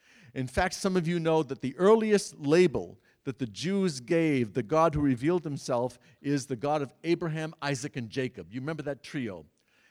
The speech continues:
It won't be until Exodus chapter three when Moses says to God, who's sending him back to Egypt, Moses say, "What's your name?" The Jews are gonna challenge me and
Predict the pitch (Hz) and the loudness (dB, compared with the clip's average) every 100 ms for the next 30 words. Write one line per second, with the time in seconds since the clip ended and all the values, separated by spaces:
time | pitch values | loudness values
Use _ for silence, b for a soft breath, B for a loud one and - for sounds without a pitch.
0 | - 139 170 185 175 170 156 151 151 156 | -8 -4 -2 -2 -2 0 0 0 -2 -2
1 | 143 165 160 - 170 147 123 - 156 185 | -4 -4 -6 -2 0 0 -4 -8 -2 2
2 | 190 113 82 B B B 110 135 127 123 | 4 2 -2 B B B -4 0 0 -2
3 | 127 139 180 165 139 123 - 156 143 - | 0 2 2 0 -2 -6 0 2 2 0
4 | 123 101 151 160 131 127 170 156 135 120 | -8 -2 2 2 0 -4 -4 -2 -2 0
5 | 147 131 131 160 139 135 101 b - 139 | 0 0 -6 -6 -2 -2 -2 b -6 -2
6 | 151 - 139 B B 127 262 - 214 170 | -2 -2 -4 B B 0 0 2 0 0
7 | 185 269 185 131 127 110 240 185 180 165 | 0 0 0 -2 -4 -4 -4 -4 -4 -6
8 | - 220 240 208 156 147 143 | -4 -2 0 -2 -2 -4 -6